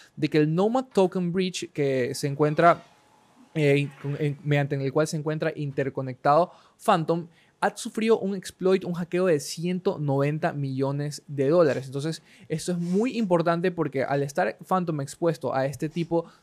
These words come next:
de, a este tipo de breaches, a este tipo de conexiones con otras blockchains, pues hace que de cierta manera indirecta el protocolo de Aave o la, o la plataforma de Aave sea, este, vulnerable también a este tipo de cosas. Entonces,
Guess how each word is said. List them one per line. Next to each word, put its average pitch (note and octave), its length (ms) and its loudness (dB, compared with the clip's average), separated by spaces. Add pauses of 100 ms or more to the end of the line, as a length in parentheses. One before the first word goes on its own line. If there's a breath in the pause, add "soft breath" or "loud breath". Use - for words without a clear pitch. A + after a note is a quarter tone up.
de, C3+ 640 2
a C#3 40 4
este C#3 180 -6
tipo D3+ 240 0
de C#3 80 4
breaches, D3 400 0
a - 20 -10
este B2 120 -14
tipo D3 200 -2
de D3 80 2
conexiones D3+ 480 -6
con C3 160 -8
otras D3 300 -6
blockchains, E3+ 500 -2 (240 soft breath)
pues E3 220 0
hace E3+ 240 0
que E3 140 2
de C#3 80 2
cierta D#3+ 260 0
manera C#3+ 260 -2
indirecta E3 400 -2
el D#3+ 80 -2
protocolo C#3+ 460 0
de C#3+ 80 2
Aave D3 340 0
o D#3 40 2
la, C3 260 0
o B2+ 60 -4
la B2+ 100 0
plataforma C#3+ 540 -2
de F3 80 0
Aave D3 280 -2 (260 soft breath)
sea, E3+ 540 4
este, B2+ 800 0
vulnerable D3 640 0
también C#3+ 300 -4
a D3 40 -4
este D3 140 -8
tipo D3 280 -2
de E3 80 0
cosas. E3+ 280 0
Entonces, C#3+ 320 -4